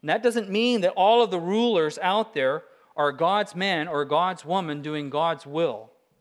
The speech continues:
It simply means that all authority has been granted by God.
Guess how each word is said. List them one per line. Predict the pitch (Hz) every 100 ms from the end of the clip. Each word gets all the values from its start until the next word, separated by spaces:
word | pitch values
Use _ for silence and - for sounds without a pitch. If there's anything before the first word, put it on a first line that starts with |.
| _ _ _ _ 156
It | -
simply | 220 220 185
means | 190 208 175 151 - _ _ _ -
that | 151
all | 185 208 185
authority | - 180 202 151 131
has | 143 135
been | 147 143
granted | 139 175 226 - 156
by | 127 120
God. | 113 117 98 95